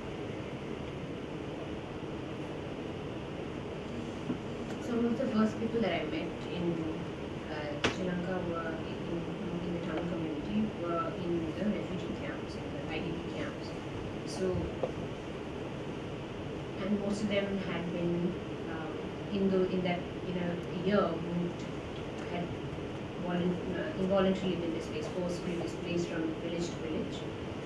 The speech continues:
Uh, but when they, and I thought that that was really, and they were talking about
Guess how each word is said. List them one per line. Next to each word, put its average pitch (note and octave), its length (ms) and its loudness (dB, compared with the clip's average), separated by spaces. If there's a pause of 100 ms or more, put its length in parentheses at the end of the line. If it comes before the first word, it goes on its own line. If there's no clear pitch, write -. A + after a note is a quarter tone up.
(120)
Uh, - 240 0 (840)
but G#3 160 6
when G3+ 220 10
they, A3 260 10 (120)
and G3 120 4
I F#3 80 6
thought G#3 300 2
that F#3 100 0
that F3+ 180 0
was F3+ 240 -2
really, F3 380 2 (400)
and F#3 160 4
they F#3+ 80 6
were F#3 60 4
talking F#3+ 340 4
about F3 160 2